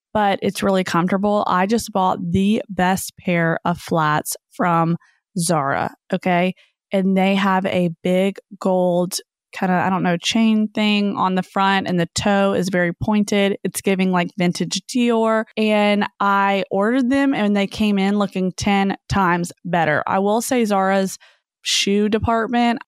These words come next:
I always get a kick out of 'em. Like, I don't know what the problem, I mean, I don't know. It's not a problem. It's actually a wonderful thing. They have a great shoe selection, to me at least, all the time.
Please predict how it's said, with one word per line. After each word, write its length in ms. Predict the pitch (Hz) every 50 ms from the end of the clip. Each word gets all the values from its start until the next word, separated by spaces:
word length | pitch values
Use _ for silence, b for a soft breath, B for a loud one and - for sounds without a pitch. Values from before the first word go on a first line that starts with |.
| _ _ -
I 160 | - 180 185
always 360 | 160 160 160 156 160 170 -
get 120 | - 175 160
a 60 | 165
kick 220 | - - 151 -
out 120 | - 143 139
of 120 | - 143
'em. 140 | 170 170 170
Like, 200 | 170 170 175 - _ _ _ _ -
I 120 | - -
don't 120 | 175 175 180
know 80 | 180
what 120 | 180 185 180
the 80 | 185
problem, 340 | 180 - 185 180 175 202 - -
I 60 | -
mean, 120 | 185 180 175
I 100 | - -
don't 140 | 180 185 175
know. 220 | 185 180 175 170 - _ -
It's 160 | - 185 - -
not 120 | 190 214
a 60 | 180 -
problem. 360 | - 165 180 180 165 151 139
It's 120 | 156 -
actually 320 | 175 175 175 - - 165 151
a 80 | 147 175 214 226
wonderful 420 | - 156 170 180 170 - - -
thing. 280 | - - 175 170 180 - b b b b b b b
They 180 | - 220 233 254
have 140 | 247 247 202
a 60 | 196
great 520 | 170 160 180 175 180 196 196 185 160 - -
shoe 220 | - - - 185 175
selection, 720 | - - 160 156 156 170 - - - 165 160 156 151 143 - _ _ -
to 160 | - 190 185
me 260 | 185 190 180 156 147
at 100 | - -
least, 360 | - 175 165 170 175 - - -
all 140 | - 175 170
the 80 | - 170
time. 360 | - - 180 165 143 147